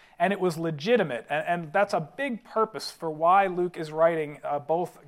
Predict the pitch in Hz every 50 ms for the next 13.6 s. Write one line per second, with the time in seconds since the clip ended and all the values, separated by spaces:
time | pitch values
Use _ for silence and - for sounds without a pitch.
0 | - - - 151 143 147 170 180 180 - - - 175 156 156 147 143 147 156 151
1 | 143 - - - 185 196 208 202 190 - 156 170 170 151 131 - - - - -
2 | - - - - - - 165 160 160 190 180 175 185 190 196 190 - 190 - -
3 | 175 - - - 202 185 165 143 143 - 151 156 156 151 147 139 123 - - -
4 | - - - - - 147 147 139 151 156 156 - - 151 160 175 214 208 233 233
5 | 247 247 233 226 240 233 220 214 208 190 175 196 208 226 233 220 226 208 202 196
6 | 190 185 170 160 208 214 202 175 151 135 - 170 160 208 208 240 233 - - -
7 | 214 196 180 - - - 220 214 208 185 - - - 240 262 220 170 160 160 147
8 | - - - - - - - - - 196 196 196 180 185 165 143 160 240 302 339
9 | 302 214 185 - - - - 202 190 - - - 208 202 185 170 156 151 151 -
10 | - - - - - - 180 190 185 - - 196 196 196 180 170 160 151 - 208
11 | 220 196 170 156 151 - 190 185 180 185 170 190 196 190 - 240 269 277 247 214
12 | - - 185 196 202 202 - - - - - 202 185 - - 175 - - - 190
13 | 185 175 170 165 175 180 175 151 135 135 131